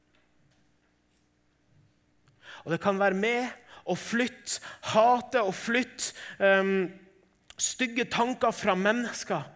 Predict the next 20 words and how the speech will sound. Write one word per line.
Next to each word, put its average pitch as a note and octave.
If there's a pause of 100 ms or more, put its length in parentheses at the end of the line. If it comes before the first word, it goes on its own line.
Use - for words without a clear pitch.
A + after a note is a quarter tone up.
(500)
over E3
på D3+
fienden. C#3+ (2000)
Og C3
da F3+
har A3+
det A#3+
blitt C4+
sånn C4+
for B3+
meg, A#3 (880)
de A#3+
personene A#3+
som A3
jeg A#3+
tenker G#3
på, C#3+ (2000)
som G3
jeg A3+
kan A#3+